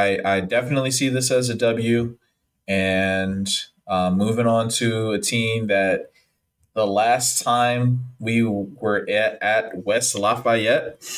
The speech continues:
<laughs> they were in the All Blacks, I believe. Uh, it was a, definitely a much different team than they have now. Um, and, uh, we know that, uh, Purdue was definitely playing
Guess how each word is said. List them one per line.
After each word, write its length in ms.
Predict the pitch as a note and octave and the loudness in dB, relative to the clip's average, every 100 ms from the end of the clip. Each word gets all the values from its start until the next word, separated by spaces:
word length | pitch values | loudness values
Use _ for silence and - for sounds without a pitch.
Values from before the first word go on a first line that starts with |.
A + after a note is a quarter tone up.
| - | -2
<laughs> 240 | F#3 F#3+ A#3 A3+ A3 - - C#4 - E4 E4 - _ _ - G#3 A#3 F#3+ D#3 - | -2 0 -4 -4 -8 -10 -8 -8 -6 -8 -8 -18 _ _ -20 -10 -8 -6 -8 -4
they 140 | A2+ | 0
were 100 | C#3 | 0
in 240 | D3 D#3 C#3+ | 0 0 -2
the 100 | C#3 | 2
All 240 | C#3+ C#3+ | 4 4
Blacks, 600 | C3 C#3+ F3 - - - - | 4 0 0 -2 -4 -2 -2
I 160 | C3 | -2
believe. 800 | C3 C#3 F3 C4+ F4 - - - - _ _ _ - _ - | -2 0 2 2 2 0 -6 -10 -18 _ _ _ -20 _ -4
Uh, 200 | G#2 G2+ | 0 2
it 40 | |
was 140 | G#2 A2+ | 0 -2
a, 60 | |
definitely 440 | A#2 E3 G#3+ C4+ A#3 | 0 0 2 2 2
a 60 | |
much 220 | F3 G3+ F3 | 2 0 0
different 380 | D#3 F#3+ G#3+ - | -2 -2 -4 -2
team 260 | - G3+ F#3+ | -2 0 0
than 140 | E3+ | 0
they 100 | E3+ | 2
have 300 | E3+ E3 D#3 | 2 2 2
now. 420 | C#3 C#3+ F3+ G3+ - _ - - - _ - | 2 2 0 -4 -12 _ -20 -20 -20 _ -6
Um, 600 | G2 G2+ G2+ F#2+ G2 G2 - _ | -2 0 0 -2 -4 -10 -18 _
and, 460 | A2 G#2+ G#2+ G#2 G#2 | -2 0 0 -2 0
uh, 480 | G2+ G2 G2 F#2+ F#2+ | 2 4 4 2 0
we 100 | A#2 | 0
know 320 | A#2+ A2 A2 G#2 | 0 2 0 0
that, 420 | G2 F#2+ F#2+ - | 0 0 -2 -2
uh, 200 | F#2+ F#2 | -2 -2
Purdue 480 | - A#2+ B2 C3 B2 | -4 -4 0 0 2
was 360 | A2 G2+ F#2+ | 0 0 -4
definitely 560 | F#2+ A2 - A#2 A2 G#2+ | -2 -2 -2 -6 -6 -8
playing 480 | - A2 G#2+ G#2 | -4 0 0 -2